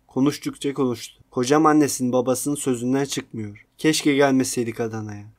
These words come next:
Bana karşı bütün ilgisini kaybetti." diye anlatmaya devam etti.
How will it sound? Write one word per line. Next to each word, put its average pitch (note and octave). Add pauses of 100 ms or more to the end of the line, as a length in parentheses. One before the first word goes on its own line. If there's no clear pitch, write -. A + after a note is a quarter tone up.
(120)
Bana C#3+
karşı C#3
bütün C#3
ilgisini C#3
kaybetti." A#2+ (300)
diye C3+
anlatmaya C3+
devam C3
etti. A2